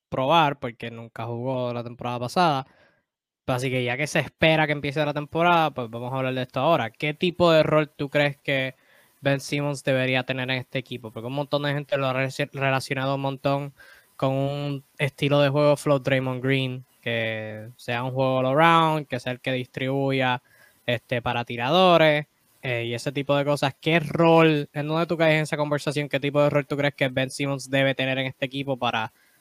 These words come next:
que el equipo esté jugando bien, pero que, para que también Ben esté jugando bien?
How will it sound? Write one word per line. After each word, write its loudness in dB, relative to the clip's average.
que 0
el 2
equipo 2
esté 4
jugando 8
bien, 6
pero 6
que, 2
para 0
que -2
también -2
Ben -2
esté -12
jugando -10
bien? -12